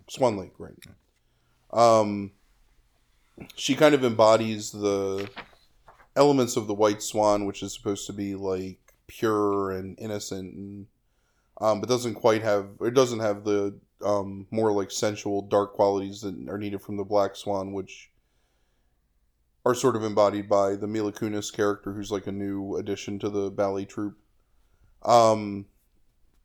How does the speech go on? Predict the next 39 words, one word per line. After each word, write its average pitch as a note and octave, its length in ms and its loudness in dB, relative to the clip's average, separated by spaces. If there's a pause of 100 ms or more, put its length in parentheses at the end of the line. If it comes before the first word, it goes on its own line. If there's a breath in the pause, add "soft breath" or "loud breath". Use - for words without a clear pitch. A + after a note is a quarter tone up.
(1080)
the C#3 260 -2
movie's C#3+ 340 4
a G#2+ 40 0
chronicle A2+ 480 2
of G2+ 120 -4
Portman's G2+ 480 0
kind G#2 180 -2
of, G2+ 80 -4
like, G2+ 200 -4
descent G2+ 480 -4
into G2+ 880 -6 (880)
almost A#2 380 0
madness G#2+ 600 -2
at G#2 140 2
her G#2 320 2
need G2+ 340 -6
to G2+ 80 -10
try G2+ 240 -2
and G2 140 -6
be G2 340 -12
perfect - 500 -2 (160)
to A2+ 160 -4
get G#2 220 -6
this A2 200 -6
role, G#2+ 480 0
like, G2+ 160 -6
so - 140 -14
she G2+ 160 -12
can G2 160 -8
play, G2+ 420 -2 (760)
um, G2+ 340 0
both G#2+ 440 0
the A2 100 -2
White G#2 240 2
Swan G2+ 240 -2
and G#2 100 -6
the G2+ 60 -6
Black G2 300 -2
Swan. G#2 440 -4